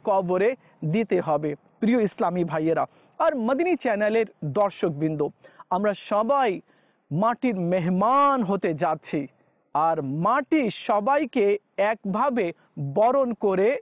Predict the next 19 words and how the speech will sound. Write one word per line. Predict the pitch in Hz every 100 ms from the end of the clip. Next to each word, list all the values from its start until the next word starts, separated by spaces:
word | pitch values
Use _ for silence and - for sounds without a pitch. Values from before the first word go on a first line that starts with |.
| _
নেবে | 147 147 165 226 285
না। | 285 233 143 _ - _ _
কাউকে | 285 302 330 311
খুব | - 311 -
সুন্দরভাবে | 370 415 381 254 240 247
বরণ | 165 220 262 233
করে | 214 196
নেবে, | 190 180 180 - _ _ _ _
আর | 175 214 214 180 170 -
কাউকে | 202 247 - 202
খুব | - 208 - -
কঠিনভাবে | 220 - 294 269 202 160 165 233 214 165 -
তাকে | 160 156 190 240 302 _ _ -
নেবে। | 139 147 180 254 214 196 - _ _
কারো | 269 311 320 -
কবর | 247 254 285
হবে | 214 233 220 175
জান্নাতের | 262 262 254 214 202 170
বাগান, | 160 170 214 254 214